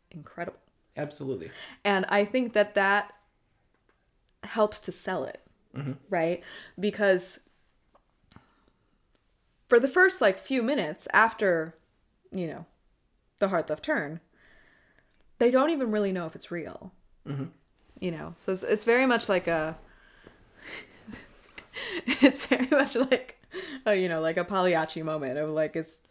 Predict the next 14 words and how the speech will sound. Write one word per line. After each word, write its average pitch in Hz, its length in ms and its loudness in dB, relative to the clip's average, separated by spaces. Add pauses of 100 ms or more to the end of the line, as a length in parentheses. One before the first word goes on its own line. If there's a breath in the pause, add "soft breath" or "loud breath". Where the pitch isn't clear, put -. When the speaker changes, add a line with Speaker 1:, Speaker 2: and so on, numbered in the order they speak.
Speaker 1:
is 151 300 -12 (180)
there 156 140 -2
actual 180 360 0
violence 285 360 -2
going 285 240 -2
on, 311 180 -2
or 220 60 0
is 185 100 0
the 190 80 -10
violence 185 340 -2
part 180 220 -4
of 156 60 -6
the 156 80 -8
show? - 180 -8